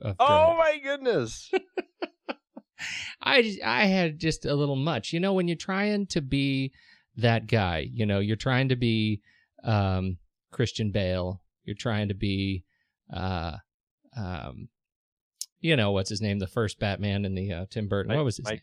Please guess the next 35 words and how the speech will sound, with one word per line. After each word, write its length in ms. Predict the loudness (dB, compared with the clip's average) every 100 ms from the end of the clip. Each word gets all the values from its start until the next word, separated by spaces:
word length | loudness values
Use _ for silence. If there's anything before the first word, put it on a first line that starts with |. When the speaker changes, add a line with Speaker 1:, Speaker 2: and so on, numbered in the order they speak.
| _
Speaker 2:
Michael 240 | -4 -4
Keaton? 320 | -6 -8 -4 4
Speaker 1:
Michael 300 | 4 4 0
Keaton. 140 | -4
You're 80 | -4
trying 220 | -2 -2
to 60 | -2
be 80 | -2
Michael 320 | -2 -4 -6
Keaton. 480 | -6 -6 -4 -6 -6 -12 -8
I'm 180 | -4 -2
Batman. 440 | -2 -4 -6 -6 -2
You 100 | 0
know, 100 | 0
you're 160 | 0
trying 220 | -2 -4
to 40 | -2
do 140 | -4
the 80 | -4
gravel 320 | 0 0 0
thing. 400 | -4 -4 -4 -6 -8 -18 -20 -20 -20 _ _ _
Speaker 2:
Oh, 100 | 4
I 240 | 4 4 2
Speaker 1:
And 100 | 2
Speaker 2:
thought 300 | 2 2 -2
he 260 | -4 -4 0
did 220 | 0 0
it 160 | -4
so 240 | -2 0 2
much 280 | 2 0 0
better 280 | 0 2
than 220 | 0 -2 2
either 380 | 4 4 4 2
of 120 | 0
them. 340 | -6 -6 -12